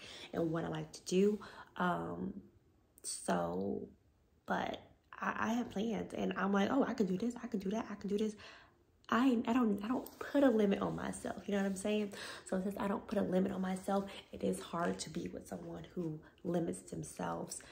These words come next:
and, you know, uses that word, "You can't do that." You, no, no, no, not over here, 'cause we gonna do that. <laughs> If, if I, if I see that I'm able and I'm creative and I'm good at something,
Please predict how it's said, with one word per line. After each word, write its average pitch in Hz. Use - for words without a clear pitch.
and, 156
you -
know, 170
uses 165
that 165
word, 170
"You -
can't -
do 165
that." 165
You, 180
no, 277
no, 269
no, 247
not 247
over 247
here, 233
'cause 240
we 240
gonna 226
do 202
that. -
<laughs> -
If, 107
if 220
I, 247
if 214
I 269
see 277
that 202
I'm 220
able 202
and -
I'm 202
creative 208
and -
I'm 226
good 254
at 302
something, 330